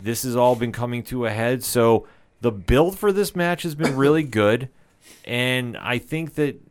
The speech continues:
Speaker 1: the fans are gonna be happy with what they see. Like, is this gonna be a five-star match? Probably
Speaker 2: No.
Speaker 1: not.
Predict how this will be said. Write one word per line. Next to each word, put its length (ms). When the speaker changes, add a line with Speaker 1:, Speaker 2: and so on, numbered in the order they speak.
Speaker 1:
the 140
fans 380
are 40
gonna 120
be 140
happy 300
with 140
what 260
they 140
see. 300
Like, 140
is 120
this 140
gonna 120
be 60
a 80
five-star 580
match? 440
Probably 260
Speaker 2:
No. 120
Speaker 1:
not. 380